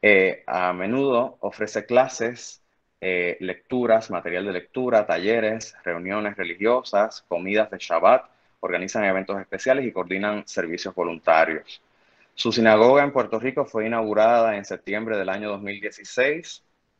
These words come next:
o su inaugurada, ¿verdad? Y remodelada, eh, sinagoga fue inaugurada en el dos mil dieciséis y está ubicada, eh, en el espacio de Isla Verde.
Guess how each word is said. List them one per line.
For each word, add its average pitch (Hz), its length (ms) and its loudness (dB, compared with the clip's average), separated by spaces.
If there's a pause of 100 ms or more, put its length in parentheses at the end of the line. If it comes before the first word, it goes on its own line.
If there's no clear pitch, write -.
(140)
o 90 100 -10
su 82 360 -8 (200)
inaugurada, 90 680 4
¿verdad? 95 540 2
Y 85 180 -6
remodelada, 87 840 -2
eh, 80 180 -10
sinagoga 92 560 -2
fue 90 180 -8
inaugurada 95 440 -2
en 98 80 -4
el 95 80 -6
dos 95 120 -10
mil 95 140 -12
dieciséis 117 560 -4 (280)
y 117 100 4
está 117 240 4
ubicada, 107 800 2 (120)
eh, 87 400 -6
en 90 80 -10
el 85 120 -10
espacio 95 720 -4
de 87 160 -8
Isla 85 180 -4
Verde. 82 300 -8